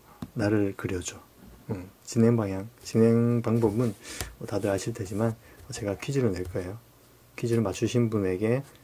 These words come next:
제가 스카이프로 전화 통화를 해서 그분의 설명만으로, 어, 몽타주를 그려주는 이벤트입니다. 대신 제가 너무 못 그렸으면은, 어, 거부할 수 있는 권한이 있죠.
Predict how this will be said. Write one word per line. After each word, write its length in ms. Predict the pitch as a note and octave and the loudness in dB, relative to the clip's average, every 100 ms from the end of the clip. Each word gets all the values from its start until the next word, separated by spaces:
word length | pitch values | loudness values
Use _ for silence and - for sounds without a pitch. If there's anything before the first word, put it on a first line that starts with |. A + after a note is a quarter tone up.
| - | -18
제가 440 | - G2+ G#2+ B2 | -14 -10 -6 -6
스카이프로 580 | B2+ - A2+ A2+ A2 A2+ | -8 0 2 2 6 6
전화 260 | A2+ G#2+ A2 | 6 2 0
통화를 360 | A#2 A2 G#2 | 0 0 0
해서 260 | F#2+ A#2+ D3 - - - - | 0 -2 -2 -6 -20 -20 -10
그분의 320 | A2+ A2+ A2+ | -2 2 2
설명만으로, 720 | G#2+ C#3 D3 C#3+ G#2 F#2 G#2+ - - - - - - - | 4 4 4 4 2 2 0 -4 -20 -20 -20 -20 -20 -20
어, 100 | - | -12
몽타주를 560 | - A2 - A2 G2 G2+ | -4 -4 0 -2 0 -4
그려주는 720 | - G2+ G2+ G2+ - G#2+ A#2+ | -2 0 2 0 -2 -4 0
이벤트입니다. 560 | A2 G#2+ - - - - - - - - | 0 0 -4 -14 -20 -20 -20 -20 -20 -4
대신 340 | - G2+ D3 E3+ - - - - | 0 2 2 0 -10 -20 -20 -10
제가 200 | - A2 | -2 2
너무 160 | G#2+ G#2+ | 2 4
못 160 | G#2 | 2
그렸으면은, 600 | - C3 A#2+ G#2 G#2 B2 G#2 - - - - | 4 2 2 2 2 2 -2 -14 -20 -20 -20
어, 280 | - - - - | -20 -20 -20 0
거부할 360 | - A2 B2 G#2+ | 4 8 8 6
수 120 | G2+ | 2
있는 320 | F#2 G2 G#2 | -2 -2 -2
권한이 520 | - G#2 F#2 G2 A2+ A#2+ | 0 0 0 -2 -4 -6
있죠. 300 | B2 - | -8 -8